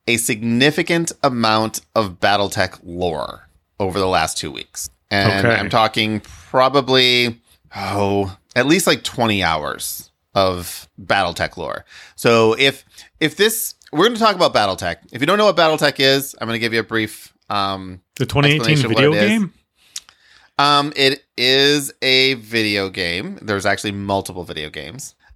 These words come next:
Speaker 2: Yeah, I
Speaker 1: I
Speaker 2: bet.
Speaker 1: did buy the most recent version, which I think is the,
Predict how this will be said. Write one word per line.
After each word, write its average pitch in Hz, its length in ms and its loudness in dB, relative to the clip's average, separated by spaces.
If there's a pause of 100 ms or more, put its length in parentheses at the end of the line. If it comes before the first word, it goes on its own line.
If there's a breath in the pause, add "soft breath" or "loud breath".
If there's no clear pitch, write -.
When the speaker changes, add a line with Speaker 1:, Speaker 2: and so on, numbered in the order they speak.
Speaker 2:
Yeah, 110 60 2
I 110 140 2
Speaker 1:
I 113 100 2
Speaker 2:
bet. - 180 -8
Speaker 1:
did 147 500 2 (280)
buy 117 720 2
the 113 280 0
most 107 420 -2
recent 107 560 -2 (140)
version, 98 420 0
which 104 120 -2
I 117 80 4
think 165 180 -2
is 120 100 -2
the, 104 140 -6